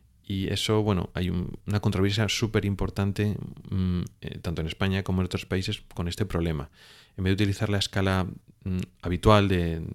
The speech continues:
eh, decimal o la escala, eh, fraccionada de agudeza visual, que es la que utilizamos para, mm, casi todo el resto de enfermedades de la vista, que es una escala que tiene una correlación práctica muy importante.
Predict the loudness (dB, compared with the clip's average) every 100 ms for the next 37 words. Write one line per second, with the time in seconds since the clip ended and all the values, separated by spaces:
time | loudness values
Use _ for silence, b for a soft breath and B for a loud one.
0 | -10 -8 -8 -8 -8 -6 0 2 4 2
1 | 2 2 0 -2 -2 0 0 0 -4 _
2 | _ _ -6 -4 -4 -4 -6 -2 2 4
3 | 4 0 -2 -4 -2 -2 -2 -2 0 0
4 | -2 -4 -2 -2 -2 -4 -2 -2 4 4
5 | 4 -2 B B B B -8 -2 2 2
6 | 0 -2 -2 -2 -2 -6 -12 -8 -4 -2
7 | 0 0 2 0 -2 -2 0 0 -2 -4
8 | -4 -2 0 0 -2 -2 -2 0 0 0
9 | -2 -2 -10 B B B -6 -2 -2 0
10 | -2 0 0 0 2 2 0 0 -2 0
11 | -2 -2 -6 -4 -2 -2 -2 0 2 2
12 | 0